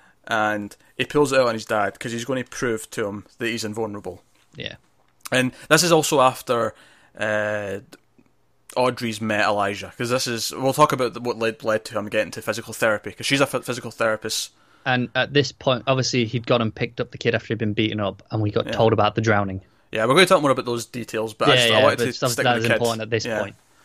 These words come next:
Speaker 1: But th-, this is where we are, and she's talking to him about Elijah, and they turn around, and Joseph's got the gun, and he's pointing it to him. And this is, again, another great stuff with great acting, where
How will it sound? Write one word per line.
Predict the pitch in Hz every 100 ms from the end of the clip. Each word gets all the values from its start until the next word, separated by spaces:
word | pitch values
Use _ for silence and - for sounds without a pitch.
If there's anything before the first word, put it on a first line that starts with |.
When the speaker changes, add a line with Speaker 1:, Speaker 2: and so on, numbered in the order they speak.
| - - - -
Speaker 1:
But | - 127 - -
th-, | 127 151
this | 165
is | 160
where | 156
we | 127 107
are, | 104 107
and | 117
she's | 143 139
talking | 135 120
to | 120
him | 113
about | 107 95
Elijah, | 104 104
and | 110
they |
turn | 113 139 135
around, | 117 110
and | 104 104 -
Joseph's | - 120 - 113
got | -
the | 110
gun, | 110 92 - _ _ _ _ _
and | -
he's | 110
pointing | - 131 123
it | 123
to | -
him. | 113 98
And | 127
this | 165
is, | 175
again, | 143 131
another | 127 135 127 120 _ _ _ _ _ _ -
great | 160 190
stuff | - 156 -
with | 127 120
great | 131
acting, | 110 113 - 127
where | 127 120